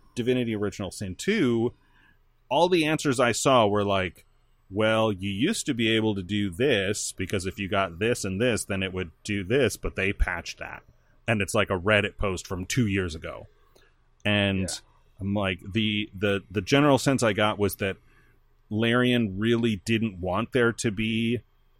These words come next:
Speaker 1: a right way, a best way to do the story, the, the
Speaker 2: Yeah.
Speaker 1: campaign, the whatever. Like, it's really just, like, pick whichever character or make whichever character you want. And, you know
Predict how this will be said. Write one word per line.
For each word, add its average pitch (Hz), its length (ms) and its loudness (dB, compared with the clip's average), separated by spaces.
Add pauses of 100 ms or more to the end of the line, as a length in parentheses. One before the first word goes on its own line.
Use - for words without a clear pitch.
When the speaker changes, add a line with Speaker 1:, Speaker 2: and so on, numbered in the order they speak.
(240)
Speaker 1:
a 101 120 2
right 95 340 0
way, 104 420 -2
a 95 80 -8
best 101 420 -4
way 104 440 -4 (920)
to 107 100 -2
do 110 420 -2 (680)
the 107 80 -4
story, 120 600 -2
the, 104 200 0 (180)
the 95 240 -4
Speaker 2:
Yeah. 120 260 0
Speaker 1:
campaign, 110 480 0
the 117 80 0
whatever. 110 460 2
Like, 107 320 2 (320)
it's 120 240 0
really 113 380 2
just, 110 340 0
like, 104 320 0 (600)
pick 117 260 2
whichever 113 400 2
character 113 640 2
or 104 220 4
make 104 440 -2
whichever 110 360 -2
character 117 440 -2
you 104 200 -4
want. 113 400 -2 (500)
And, 104 420 0 (680)
you 98 120 -2
know 85 200 -6